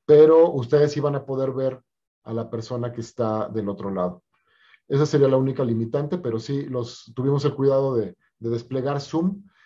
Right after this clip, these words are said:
en las salas generales, no en las salas de T G A, pero sí en las salas, en las salas generales. Ahora, este,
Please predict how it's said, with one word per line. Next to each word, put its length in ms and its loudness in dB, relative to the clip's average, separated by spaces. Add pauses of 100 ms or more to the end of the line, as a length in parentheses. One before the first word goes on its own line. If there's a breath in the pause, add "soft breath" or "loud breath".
(120)
en 160 -4
las 140 -4
salas 260 -4
generales, 460 -4
no 200 2
en 60 0
las 160 -2
salas 220 -4
de 100 -6
T 160 -8
G 140 -4
A, 180 -8 (320)
pero 220 -10
sí 240 -10
en 120 -4
las 140 -8
salas, 500 -10 (380 soft breath)
en 80 -8
las 140 -6
salas 240 0
generales. 500 0
Ahora, 360 2 (420 soft breath)
este, 760 -4